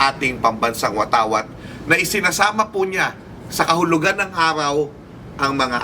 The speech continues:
Aita, Igorot, Mangyan at Moro. Ibig sabihin, hindi na ho kailangan dagdagan ang sinag ng araw na dapat walo lang dahil walo lamang yung lalawigan na, na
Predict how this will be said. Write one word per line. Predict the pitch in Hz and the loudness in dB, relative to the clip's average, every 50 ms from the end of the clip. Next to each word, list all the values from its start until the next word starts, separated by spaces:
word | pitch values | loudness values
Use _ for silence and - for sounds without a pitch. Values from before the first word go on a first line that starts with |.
| - | 2
Aita, | 165 185 180 - - 180 175 185 202 208 - - - - - - - - - - - | 2 2 2 -2 0 2 2 2 2 -2 -10 -16 -16 -16 -16 -14 -14 -12 -12 -6 0
Igorot, | 151 156 147 131 139 135 - 151 180 185 - - - 131 | 2 2 4 4 4 4 4 4 2 0 -2 -6 -12 -8
Mangyan | - 139 139 131 131 131 139 139 147 151 156 165 156 - - - - - | -2 0 2 2 2 2 2 2 2 2 0 -4 -10 -12 -14 -16 -8 0
at | - - - - 139 | 0 0 0 0 0
Moro. | 143 139 139 127 123 120 110 - - - - - - - - - - - - | 2 4 4 4 4 2 0 -2 -4 -12 -12 -12 -12 -10 -10 -8 -8 -8 -4
Ibig | - 127 131 147 143 | 0 2 2 2 2
sabihin, | - 185 160 160 175 170 135 127 - - - - - | 2 2 4 4 4 2 2 0 -6 -14 -14 -10 -4
hindi | 120 139 156 | 2 2 4
na | 160 160 156 | 4 4 2
ho | |
kailangan | 151 160 160 156 156 151 151 151 156 151 | 2 2 0 2 2 2 0 0 -2 -2
dagdagan | 151 147 139 143 143 143 156 151 147 147 143 | -2 -2 0 0 -2 0 2 0 0 0 -4
ang | - 135 127 120 127 123 120 117 107 - - - - - - - | -4 -4 -4 -4 -6 -10 -12 -12 -12 -12 -12 -12 -12 -12 -8 -4
sinag | - - 175 165 160 156 147 135 | 0 4 4 6 4 4 2 2
ng | 139 135 131 | -2 0 2
araw | 143 147 156 147 135 127 | 4 2 2 2 0 -2
na | 123 120 117 120 | -2 -2 0 2
dapat | 156 156 - 156 - 110 | 2 2 2 0 -4 -2
walo | 127 123 127 131 135 | -2 -2 0 0 0
lang | 151 151 135 123 113 | 0 0 -2 -2 -4
dahil | 113 117 117 | -4 -4 -2
walo | 120 123 123 131 131 | -2 -2 0 0 0
lamang | 135 131 127 131 131 127 131 127 | 2 2 2 2 0 -4 -6 -6
yung | 123 123 127 | -4 0 0
lalawigan | 127 123 117 117 131 139 127 120 123 117 113 | 0 0 0 -2 -2 -2 0 -2 -2 -2 -2
na, | 110 | -4
na | 110 107 | -4 -4